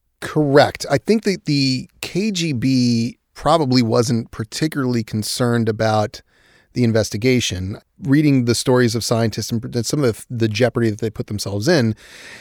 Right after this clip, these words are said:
the question was more, who are you gonna tell this to?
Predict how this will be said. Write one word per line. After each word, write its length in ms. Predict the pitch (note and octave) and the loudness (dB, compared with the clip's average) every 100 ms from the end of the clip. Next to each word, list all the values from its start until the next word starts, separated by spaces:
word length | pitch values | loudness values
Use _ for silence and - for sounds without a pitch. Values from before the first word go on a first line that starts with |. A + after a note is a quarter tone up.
| - | -8
the 120 | C#3 | -6
question 380 | B2+ G#3 A3 G#3+ | -2 0 2 2
was 160 | F3 C3 | 2 2
more, 540 | C#3 C#3 C3+ B2+ B2+ - _ _ _ _ D#3 - | 2 4 6 4 2 -4 _ _ _ _ -20 -8
who 160 | - A3+ | 0 2
are 60 | |
you 160 | G#3+ G3 | 4 4
gonna 200 | E3 D3 | 4 2
tell 240 | - D3+ C#3+ | 0 0 0
this 220 | B2 - | 0 -2
to? 260 | - F#3 | -2 -2